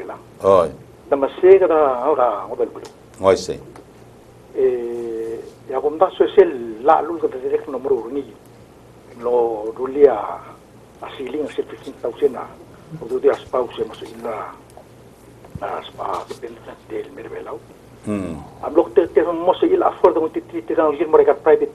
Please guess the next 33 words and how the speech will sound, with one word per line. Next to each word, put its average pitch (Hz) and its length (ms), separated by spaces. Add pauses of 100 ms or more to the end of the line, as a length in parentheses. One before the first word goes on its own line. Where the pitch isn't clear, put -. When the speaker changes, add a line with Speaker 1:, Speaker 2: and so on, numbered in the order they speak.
Speaker 1:
school - 240 (100)
lah. - 140 (1400)
Speaker 2:
Hmm. 131 380 (320)
Speaker 1:
El - 160
al 185 120
masih 170 220
kada 170 220
public 156 340
school, 170 260 (220)
direct 190 300
lo 160 160
kita - 280
igal. 139 280 (640)
Abu 120 300 (120)
semarogul. 147 600 (440)
Lagi 156 240
aku 180 160 (200)
benefit 180 360
dengan 170 240
kebela 156 280
giril 147 280
ku 135 140 (220)
balai. - 280 (280)
Speaker 2:
Oi 92 160
sih. 80 200 (360)
Speaker 1:
Aktif 202 340
utang 208 300
sukumi 202 240
kong 180 160
korom 160 200
das 175 160
suringi 160 260
leng. 147 140